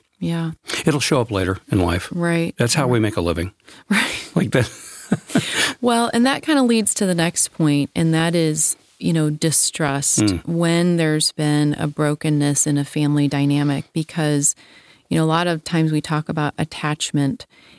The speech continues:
Speaker 1: and, you know, the importance of building attachment in those early years,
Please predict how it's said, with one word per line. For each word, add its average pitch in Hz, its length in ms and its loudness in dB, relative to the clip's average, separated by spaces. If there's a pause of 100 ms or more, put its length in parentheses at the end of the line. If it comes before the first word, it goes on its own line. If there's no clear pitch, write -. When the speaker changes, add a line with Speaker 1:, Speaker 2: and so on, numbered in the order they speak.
(180)
Speaker 1:
and, 151 560 2 (340)
you 175 60 -2
know, 151 120 2
the 151 120 2
importance 147 640 0
of 143 240 -6
building 151 380 0
attachment - 580 -4
in 156 140 0
those 151 260 0
early 160 280 0
years, 143 380 0